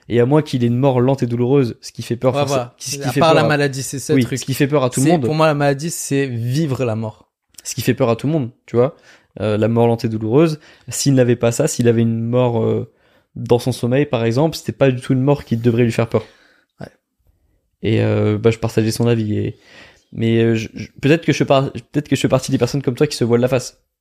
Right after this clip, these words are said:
Speaker 1: où j'essaie de pas y
Speaker 2: On
Speaker 1: penser.
Speaker 2: se voit tous, tous la face, tous.
Speaker 1: Ok.
Speaker 2: Tous ceux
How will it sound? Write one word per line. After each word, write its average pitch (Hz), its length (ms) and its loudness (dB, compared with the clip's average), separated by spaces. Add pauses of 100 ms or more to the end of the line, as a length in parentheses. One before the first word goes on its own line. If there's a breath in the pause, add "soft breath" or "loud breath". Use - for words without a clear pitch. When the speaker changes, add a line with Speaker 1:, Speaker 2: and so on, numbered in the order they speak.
(120)
Speaker 1:
où 113 240 -6
j'essaie 117 220 0
de 117 60 -2
pas 117 120 2
y 113 40 2
Speaker 2:
On - 20 0
Speaker 1:
penser. 139 100 2
Speaker 2:
se 131 40 6
voit 147 160 4
tous, 208 280 -4 (220)
tous - 200 -6
la 131 100 -6
face, - 420 -12
tous. - 200 -4
Speaker 1:
Ok. 113 160 0 (220)
Speaker 2:
Tous 202 160 -4
ceux 208 320 2